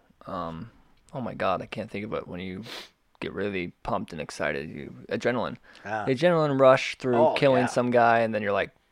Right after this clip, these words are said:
Speaker 1: "Do me right here."
Speaker 2: Yeah, what's, uh, like in Terminator One, where they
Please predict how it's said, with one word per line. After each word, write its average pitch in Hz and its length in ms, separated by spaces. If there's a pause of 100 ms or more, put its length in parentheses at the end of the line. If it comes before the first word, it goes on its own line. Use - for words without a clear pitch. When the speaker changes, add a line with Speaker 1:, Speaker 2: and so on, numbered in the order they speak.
(200)
Speaker 1:
"Do - 160
me 107 120
right - 220
here." - 360 (580)
Speaker 2:
Yeah, 117 220
what's, 123 340
uh, 131 380 (480)
like 117 80
in 104 100
Terminator 135 480
One, 139 380
where 92 100
they 90 120